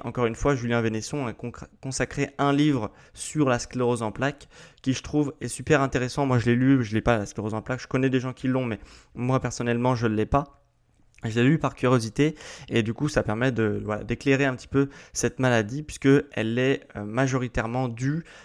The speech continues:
à, euh, notre mode de vie, à ce qu'on fait.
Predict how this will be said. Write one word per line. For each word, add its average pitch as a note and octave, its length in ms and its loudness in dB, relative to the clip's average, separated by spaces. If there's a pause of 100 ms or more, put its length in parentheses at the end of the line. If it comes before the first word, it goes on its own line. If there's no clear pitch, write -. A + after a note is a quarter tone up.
(200)
à, C#3 440 2
euh, G2+ 220 -2
notre A#2+ 220 -4
mode B2+ 180 0
de B2+ 80 2
vie, B2+ 340 -2 (300)
à A#2+ 180 -2
ce - 100 -10
qu'on A#2+ 140 -8
fait. C#3 340 2